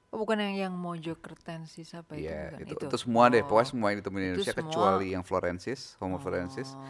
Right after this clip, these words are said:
Speaker 2: Itu
Speaker 1: itu
Speaker 2: semua
Speaker 1: Homo
Speaker 2: Homo erectus
Speaker 1: erectus.
Speaker 2: gitu sebenarnya. Cuman
Speaker 1: Itu mereka
Speaker 2: beda zaman.
Speaker 1: jalan-jalan dari,
Speaker 2: Yoi,
Speaker 1: dari
Speaker 2: mainnya
Speaker 1: Afrika.
Speaker 2: jauh dari Afrika.
Speaker 1: Ah.
Speaker 2: Nah, justru itu ini kan kayak,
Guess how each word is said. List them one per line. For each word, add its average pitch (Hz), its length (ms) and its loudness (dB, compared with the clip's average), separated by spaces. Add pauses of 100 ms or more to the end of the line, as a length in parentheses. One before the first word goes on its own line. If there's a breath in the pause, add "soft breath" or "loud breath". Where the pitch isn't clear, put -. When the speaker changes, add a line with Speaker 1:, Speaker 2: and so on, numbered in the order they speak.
(280 loud breath)
Speaker 2:
Itu - 80 -10
Speaker 1:
itu - 100 -4
Speaker 2:
semua 185 240 0
Speaker 1:
Homo - 120 2
Speaker 2:
Homo - 120 -2
erectus 139 300 -4
Speaker 1:
erectus. 127 420 -8
Speaker 2:
gitu - 180 -12 (140)
sebenarnya. - 380 -12 (140)
Cuman - 240 -4
Speaker 1:
Itu 190 160 -4
mereka 190 200 -2
Speaker 2:
beda 180 120 -6
zaman. 170 180 2
Speaker 1:
jalan-jalan 160 440 2 (100)
dari, 139 340 -6 (400)
Speaker 2:
Yoi, 117 480 -4 (220)
Speaker 1:
dari 117 100 -6
Speaker 2:
mainnya 90 220 -2
Speaker 1:
Afrika. 113 200 0
Speaker 2:
jauh 123 280 0
dari 113 240 -6
Afrika. 151 520 -10
Speaker 1:
Ah. 160 100 -10 (420)
Speaker 2:
Nah, 90 140 -4
justru 101 280 -8
itu 117 140 -8
ini 139 100 -4
kan 151 160 -12
kayak, - 240 -18